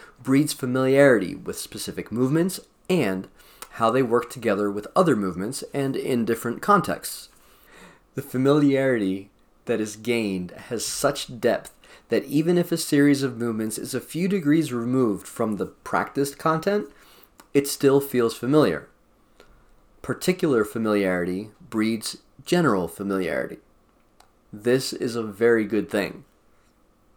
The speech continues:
We do this all the time with language. Those who have to write or speak a lot, maybe more so than others. Our familiarity with language allows us to not have to think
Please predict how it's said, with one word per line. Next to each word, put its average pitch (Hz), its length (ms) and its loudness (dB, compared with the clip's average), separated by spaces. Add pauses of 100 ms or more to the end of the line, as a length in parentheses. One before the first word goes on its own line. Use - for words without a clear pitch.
(640)
We 147 160 2
do 190 140 2
this 190 180 6
all 170 200 2
the 160 80 2
time 160 360 0
with 101 120 -2
language. 117 520 0 (840)
Those 117 260 6
who 117 120 -2
have 110 400 -2
to 107 120 -6
write 110 440 4 (360)
or 101 200 2
speak 185 380 -2
a 117 40 4
lot, 92 400 2 (100)
maybe 139 440 0
more 139 200 4
so 139 140 -4
than 123 160 -2
others. 95 380 0 (800)
Our 113 100 4
familiarity 113 680 4
with 101 180 -4
language 110 500 0
allows 107 400 0
us 101 120 -4
to - 140 -10
not 120 260 0
have 131 260 -8
to 107 120 -8
think - 800 0